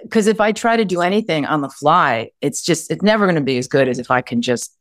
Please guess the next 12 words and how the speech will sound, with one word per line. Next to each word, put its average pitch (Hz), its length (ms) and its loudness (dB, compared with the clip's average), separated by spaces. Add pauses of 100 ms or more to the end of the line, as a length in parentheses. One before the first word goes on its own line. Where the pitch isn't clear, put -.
(200)
you 139 100 -2
know, 131 60 2
I 131 40 2
need 147 220 -2
to 135 80 0
just 135 280 -8
be 139 100 -4
quiet 123 560 0
and, - 300 -10
and 127 140 -6
be 131 120 -8
focused. 127 600 -2